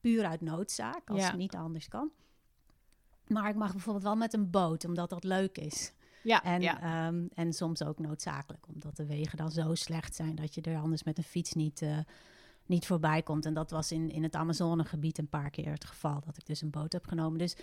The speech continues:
Speaker 1: ja, dat, dat doe ik niet omdat het anders geen avontuur is, maar dat doe ik meer om het vol te houden. Want, eh, je moet je voorstellen, dit, dit, heel veel mensen denken, "Oh, fiets, dat is heel fysiek." Maar voor mij is dit absoluut geen fysieke uitdaging. Ik bedoel, iedereen die een klein beetje traint, die kan best tachtig kilometer per dag fietsen. Dat,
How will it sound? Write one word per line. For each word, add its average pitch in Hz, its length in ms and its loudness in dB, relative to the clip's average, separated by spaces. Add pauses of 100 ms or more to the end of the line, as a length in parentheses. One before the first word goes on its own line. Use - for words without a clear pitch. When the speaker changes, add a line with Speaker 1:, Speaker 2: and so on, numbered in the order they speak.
(560)
Speaker 1:
ja, 190 240 4 (300)
dat, 220 260 -2
dat 220 240 6
doe 247 140 10
ik 220 100 8
niet 262 280 12
omdat 226 220 6
het 202 120 -4
anders 208 260 4
geen 190 180 0
avontuur 202 600 4
is, 370 120 0
maar 240 160 2
dat 202 140 0
doe 214 100 4
ik 196 60 -2
meer 226 320 2
om 277 100 4
het 226 140 0
vol 381 280 0
te - 120 -4
houden. 165 400 -2
Want, 214 260 0 (440)
eh, 208 300 2
je 220 80 0
moet 233 200 2
je - 60 -12
voorstellen, 220 520 2
dit, 220 140 2 (140)
dit, 226 140 0 (180)
heel 220 180 2
veel 220 120 -2
mensen 202 260 0
denken, 185 320 0
"Oh, 190 160 0
fiets, - 380 0
dat 190 100 -2
is - 60 -4
heel 196 140 2
fysiek." 202 520 0 (420)
Maar 202 200 2
voor 226 120 -2
mij 233 180 6
is 233 80 2
dit - 120 -8
absoluut 240 380 0
geen 202 180 0
fysieke 196 480 -2
uitdaging. 170 640 0
Ik 170 120 0
bedoel, 190 200 0
iedereen 226 420 4
die 202 100 4
een 196 60 4
klein 208 240 2
beetje 202 300 2
traint, 180 320 2
die 185 100 -2
kan 170 220 2
best 175 220 2
tachtig - 300 -2
kilometer 156 460 -2
per 165 100 -4
dag 147 240 -4
fietsen. 156 340 -8
Dat, 156 140 -6